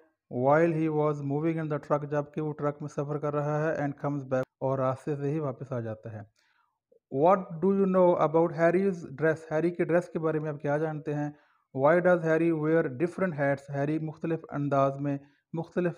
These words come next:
तरीक़ों के हैट्स क्यों पहनता है? Harry does not wear white jacket of a barber to work in his shop.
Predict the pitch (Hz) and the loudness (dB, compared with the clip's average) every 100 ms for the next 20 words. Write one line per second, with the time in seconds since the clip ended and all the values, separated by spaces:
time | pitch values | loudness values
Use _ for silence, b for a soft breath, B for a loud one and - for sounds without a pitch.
0 | - 156 147 160 147 147 131 139 139 - | -4 -6 -4 -6 -6 -6 -4 -4 -4 -8
1 | 170 170 147 139 139 135 135 b b b | -8 -4 -4 -4 -6 -6 -10 b b b
2 | b _ - 160 185 202 170 170 170 175 | b _ 0 4 6 4 4 4 4 4
3 | 185 196 170 165 185 185 - - _ 143 | 4 4 4 4 4 4 -2 -18 _ 2
4 | 151 185 165 - 165 165 - 156 156 151 | 4 4 4 0 -2 -4 -4 0 2 0
5 | 139 147 156 151 151 143 139 143 139 - | 2 4 4 2 -4 -2 2 0 -2 -12
6 | _ 151 151 143 - - 151 | _ -6 -4 -4 -8 -8 -4